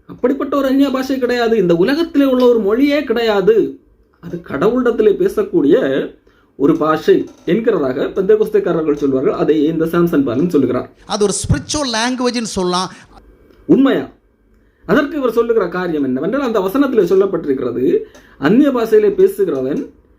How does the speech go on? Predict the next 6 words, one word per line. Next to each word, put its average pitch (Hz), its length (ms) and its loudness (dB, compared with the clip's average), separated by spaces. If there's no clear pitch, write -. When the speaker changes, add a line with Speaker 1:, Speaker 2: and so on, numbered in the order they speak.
Speaker 1:
தேவனோடு 214 760 4
ரகசியங்களை 226 840 -2
பேசுகிறான்" 196 840 0
என்கிறதாக 190 680 0
சொல்லப்பட்டிருப்பதாக 170 840 0
சொல்லுகிறார். - 460 -2